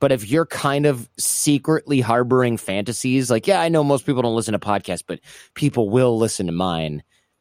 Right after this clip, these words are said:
If you're even thinking that that's gonna happen in a year, you should not do it because the amount of, you're, there's just too many,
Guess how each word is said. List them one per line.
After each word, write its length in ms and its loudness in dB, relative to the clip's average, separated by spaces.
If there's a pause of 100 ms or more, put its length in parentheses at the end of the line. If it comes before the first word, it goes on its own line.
(200)
If 200 4
you're 200 6
even 260 6
thinking 360 0
that 80 -2
that's 220 -2
gonna 160 0
happen 360 -2
in 100 -2
a 60 -4
year, 560 0 (260)
you 160 2
should 320 0
not 340 0
do 200 2
it 160 -4
because 300 0
the 120 6
amount 280 4
of, 120 -2
you're, 300 2
there's 160 2
just 180 0
too 220 2
many, 340 2